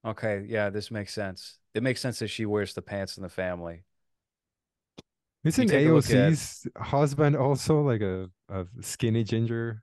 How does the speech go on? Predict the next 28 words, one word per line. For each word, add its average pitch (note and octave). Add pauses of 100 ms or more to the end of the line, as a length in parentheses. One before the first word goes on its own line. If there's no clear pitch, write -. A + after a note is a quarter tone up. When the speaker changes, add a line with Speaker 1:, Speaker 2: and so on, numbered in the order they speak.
Speaker 2:
guy? A2 (300)
Speaker 1:
Mm, D#3 (640)
I B2+
wouldn't D3+
say A#2
skinny. C3
He A2+
looks B2+
like F2+
Ben G#2
Kissel. G2+ (2250)
So G#2+ (280)
there's A#2
that C3+
Speaker 2:
Oh. B2
Speaker 1:
guy. D3+
Yeah. F#2 (1040)
Speaker 2:
Well, F#3+
he D#3
looks G3
different C3
there. A#2+
I A#2
remember C3+
this A2+
photo G2 (560)
<laughs> -
where, D3